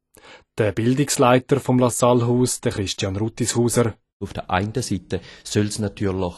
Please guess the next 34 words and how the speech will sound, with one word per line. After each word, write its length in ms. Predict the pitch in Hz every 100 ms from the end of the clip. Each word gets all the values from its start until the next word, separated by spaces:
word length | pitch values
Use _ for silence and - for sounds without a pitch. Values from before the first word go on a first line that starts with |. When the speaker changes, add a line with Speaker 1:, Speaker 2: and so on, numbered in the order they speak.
| - -
Speaker 2:
kompetent 720 | 104 92 90 - 95 127 139
sein 360 | - 107 110 117
nach 240 | 95 -
Organisationsentwicklung, 1400 | - 98 95 87 90 - 90 98 110 98 - 104 - 143 139
nach 180 | 110 87
der 160 | 92 85
besten 480 | - 85 - 85
Erkenntnis, 580 | 85 - 87 90 113 107
die 100 | 110
man 160 | 107 104
hat. 300 | 98 - - - - - -
Betriebswirtschaftliche 1200 | - - 113 117 123 127 - 127 123 - 123 123
Gründe 380 | - 117 117 -
spielen 320 | - 113 110
rein. 380 | 110 110 110 107
Auf 80 | -
der 160 | 104 95
einen 200 | 92 95
Seite, 380 | 95 101 - 95
das 180 | 92
ist 160 | 92 -
klar. 400 | - 82 82 95 - _ _ _
Das 120 | -
Entscheidende 580 | 98 87 92 110 135 123
ist 140 | 127
aber 100 | 127
das 160 | 139 127
Und, 600 | - 131 127 98 80 - - - -
dass 140 | 104
es 100 | 98
ergänzt 640 | 92 - 98 120 123 - 127
wird 420 | 123 127 - -
durch 280 | 95 90 87
Spiritualität. 1120 | - 113 113 113 98 98 - 82 80 -